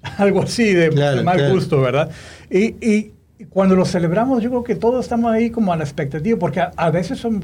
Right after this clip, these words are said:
Speaker 1: buenos regalos.
Speaker 2: Ah, sí, eso es lo malo. Nosotros cuando lo hicimos alguna vez, eh, no me gusta mucho el juego, lo, lo, lo admito, pero, pero cuando lo hicimos alguna vez, eh, no podías comprarlo, tenías que hacerlo.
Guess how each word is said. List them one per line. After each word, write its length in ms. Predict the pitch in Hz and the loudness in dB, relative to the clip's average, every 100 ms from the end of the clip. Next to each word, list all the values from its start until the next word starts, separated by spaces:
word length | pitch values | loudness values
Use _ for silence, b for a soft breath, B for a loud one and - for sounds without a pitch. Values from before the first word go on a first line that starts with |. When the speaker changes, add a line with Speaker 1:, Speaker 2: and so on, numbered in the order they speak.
| - | -6
Speaker 1:
buenos 300 | 151 175 135 | -6 -6 -4
regalos. 480 | 120 175 123 - - B B B _ 139 | -2 -2 -4 -10 -18 B B B _ -4
Speaker 2:
Ah, 160 | 139 139 B B | -4 -4 B B
sí, 400 | 247 240 220 - B | 0 2 2 0 B
eso 200 | 233 269 | -2 2
es 40 | 240 | 2
lo 60 | |
malo. 380 | 208 208 170 143 | 2 2 2 2
Nosotros 340 | 160 165 254 247 | 0 2 2 2
cuando 220 | 233 202 | 4 4
lo 60 | |
hicimos 380 | 190 185 226 208 | 2 2 2 2
alguna 240 | 180 175 160 | 4 4 4
vez, 340 | 165 175 170 - B B | 2 0 -2 -14 B B
eh, 100 | 165 | 0
no 80 | 277 | 2
me 80 | 220 | 4
gusta 220 | 196 156 | 4 2
mucho 180 | 143 135 | 2 2
el 60 | |
juego, 200 | 131 123 | 2 4
lo, 200 | 117 123 123 | 4 2 -2
lo, 200 | 120 120 | -8 -8
lo 180 | 120 113 | -8 -2
admito, 460 | 120 151 135 113 - B B _ _ _ - - - - | 0 0 0 -4 -6 B B _ _ _ -20 -20 -12 -4
pero, 520 | 151 143 135 127 131 B B B - | 0 2 0 -2 -4 B B B -4
pero 160 | 143 | 0
cuando 180 | 143 147 | 2 2
lo 60 | 151 | 2
hicimos 260 | 143 214 196 | 2 2 2
alguna 240 | 190 165 | 2 2
vez, 360 | 180 202 190 - | 2 2 0 -8
eh, 520 | - 147 139 123 131 - B 151 | -4 0 0 0 -6 -14 B -2
no 140 | 190 | 0
podías 300 | 214 214 214 | 4 4 2
comprarlo, 720 | - 156 139 139 127 107 98 - - - - _ _ _ _ | 0 0 0 0 0 -2 -6 -14 -20 -20 -20 _ _ _ _
tenías 280 | - 139 160 | -4 -2 0
que 120 | 185 | 0
hacerlo. 500 | 143 - 117 98 - | -2 0 -2 -4 -12